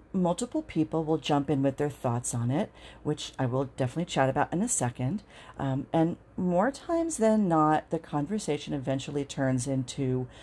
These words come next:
um, some commentary on the ability to read a book that has errors in it. Uh, I've read everything from, "I can't read a book with <laughs> errors in it, it drives me crazy,"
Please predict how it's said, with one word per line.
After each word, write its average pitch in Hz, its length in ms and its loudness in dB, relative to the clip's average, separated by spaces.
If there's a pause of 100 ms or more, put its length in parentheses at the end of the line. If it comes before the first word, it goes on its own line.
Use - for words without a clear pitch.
(460)
um, 131 320 -2 (800)
some 202 220 4
commentary 202 800 4
on 147 440 2
the 147 140 0
ability 135 460 -2
to 156 140 -6
read 131 200 -2
a 131 60 0
book 127 280 0
that 127 120 2
has 127 320 -2
errors 131 420 0
in 139 180 2
it. - 280 -2 (440)
Uh, 120 320 0
I've 131 280 -2
read 151 200 2
everything 156 440 0
from, 131 580 4
"I 151 100 0
can't 165 380 0
read 160 180 -2
a 165 60 0
book 156 260 0
with 156 180 2
<laughs> - 40 2
errors 160 480 2
in 151 160 2
it, 147 320 2 (300)
it 165 140 2
drives 143 340 4
me 170 100 -2
crazy," 143 720 0